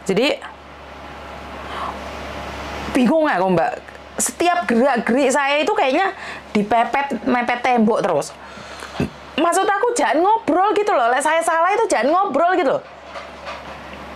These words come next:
Saya tuh ajak ngobrol. Biar saya tuh tahu salah saya, ja-, jangan cuma dikritik di media sosial. Saya menaparkan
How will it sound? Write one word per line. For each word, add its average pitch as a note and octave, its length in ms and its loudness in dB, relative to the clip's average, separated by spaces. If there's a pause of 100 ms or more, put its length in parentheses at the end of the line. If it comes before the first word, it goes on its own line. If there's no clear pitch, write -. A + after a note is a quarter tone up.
(1500)
Saya E4+ 160 0
tuh B4 160 4 (100)
ajak B3+ 180 2 (120)
ngobrol. B3 720 2 (1500)
Biar D#4+ 160 4
saya F#4 240 2
tuh G4+ 160 0
tahu C#4+ 240 2
salah B3 320 2
saya, F#3+ 320 2
ja-, B3+ 160 0 (160)
jangan C#4 160 2
cuma B4+ 240 4
dikritik A4 480 0
di D4+ 80 2
media A#3+ 320 2
sosial. C#4 560 2 (2000)
Saya G4+ 240 2
menaparkan F#4+ 560 2